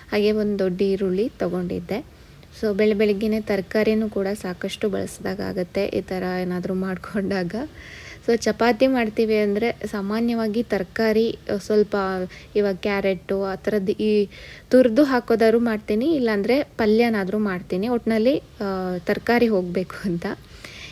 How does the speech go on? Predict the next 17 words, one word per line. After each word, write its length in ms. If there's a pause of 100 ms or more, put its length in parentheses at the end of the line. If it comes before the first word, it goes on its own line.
(100)
ಇಲ್ಲೂ 240
ಕೂಡ, 300 (360)
ಆ, 40 (720)
ಒಂದು 140
ಎರಡು 200
ಚಮಚ 300
ಆಗುವಷ್ಟು 520
ತುಪ್ಪ 340
ಹಾಕ್ಕೊಂಡಿದ್ದೀನಿ. 920 (640)
ಆ 140
ನಂತರ 380 (300)
ನಾನು 540 (120)
ಆಗಲೇ, 560
ಆ, 40 (840)
ಇದು 140
ಮಾಡಿ 240
ಇಟ್ಕೊಂಡಿದ್ನಲ್ಲ 600